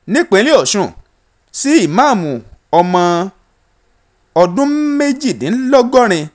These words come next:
ìyẹn seventy eight, ní abúlé Alágùntàn ní Orílẹ̀ Òwu,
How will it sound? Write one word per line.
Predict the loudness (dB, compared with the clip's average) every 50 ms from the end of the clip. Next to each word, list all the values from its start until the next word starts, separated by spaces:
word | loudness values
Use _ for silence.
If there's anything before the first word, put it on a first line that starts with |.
| _ _ _
ìyẹn | -8 -4 -2 -2 -2
seventy | 0 0 -2 -2 -2 -4 -6 -6 -6 -2
eight, | 0 2 2 2 2 0 -4 -8
ní | -4 0 2
abúlé | 2 2 2 0 -2 2 2
Alágùntàn | 4 4 4 2 0 0 -2 -4 -2 -2 -4 -4 -4 -6 -6 -2
ní | 0 2
Orílẹ̀ | 2 2 0 -2 -2 -2 0 0 0
Òwu, | -2 -2 -6